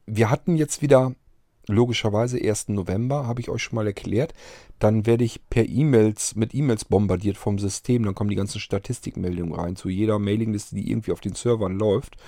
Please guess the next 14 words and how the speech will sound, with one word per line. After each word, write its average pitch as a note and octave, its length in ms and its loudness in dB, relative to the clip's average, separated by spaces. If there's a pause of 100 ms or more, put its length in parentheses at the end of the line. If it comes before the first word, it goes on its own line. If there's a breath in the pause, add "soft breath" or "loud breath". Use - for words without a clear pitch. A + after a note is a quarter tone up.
(400 loud breath)
Ähm, A2+ 460 0
wenn G#2 440 4
ihr C3+ 180 2
jetzt B2+ 220 0
Audiobeiträge B2 680 4
sogar A2 260 2
geschickt - 420 -6
habt, - 280 -2
heute A2+ 280 10
am D#2+ 100 -2
ersten G2 360 -4
November, E2 520 -6 (480 loud breath)
und, G2 420 -2
ähm, F#2+ 540 0